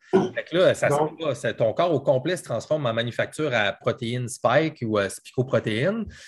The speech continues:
Speaker 1: Et jusqu'à
Speaker 2: Exactement.
Speaker 1: quand ? Puis dans, pendant combien de temps, et cetera. Puis là, ben là, il y a toutes sortes d'inconnus, finalement, là-dedans, là.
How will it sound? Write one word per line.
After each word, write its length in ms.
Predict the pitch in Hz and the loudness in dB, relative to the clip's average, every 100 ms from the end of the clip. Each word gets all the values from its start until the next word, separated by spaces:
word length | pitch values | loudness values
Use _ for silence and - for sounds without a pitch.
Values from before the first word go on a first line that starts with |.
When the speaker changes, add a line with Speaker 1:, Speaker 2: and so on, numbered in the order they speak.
| - - 151 | -20 -6 -4
Speaker 1:
Et 120 | 113 | -2
jusqu'à 380 | - 175 175 - | 2 2 4 4
Speaker 2:
Exactement. 120 | 156 | 4
Speaker 1:
quand ? 340 | 151 185 214 | 4 6 4
Puis 180 | - 113 - | 2 -4 0
dans, 120 | 120 | 2
pendant 300 | 110 117 113 | 4 4 4
combien 340 | 113 127 123 113 | 2 0 2 -2
de 60 | |
temps, 320 | 104 139 147 156 | 0 0 2 2
et 160 | 113 | 2
cetera. 420 | - 104 104 123 165 | -2 -4 -2 -2 -4
Puis 140 | 117 | -2
là, 80 | 117 | 0
ben 140 | 110 | 2
là, 100 | 101 | 2
il 60 | 113 | 0
y 40 | |
a 40 | 104 | -2
toutes 80 | |
sortes 360 | - 147 131 117 | -2 0 0 -2
d'inconnus, 800 | 113 117 113 123 107 120 214 - | -2 -2 0 0 0 -4 -8 -8
finalement, 320 | 120 107 104 | -2 -2 0
là-dedans, 400 | 113 104 98 104 | -2 -4 -4 -6
là. 120 | 101 | -6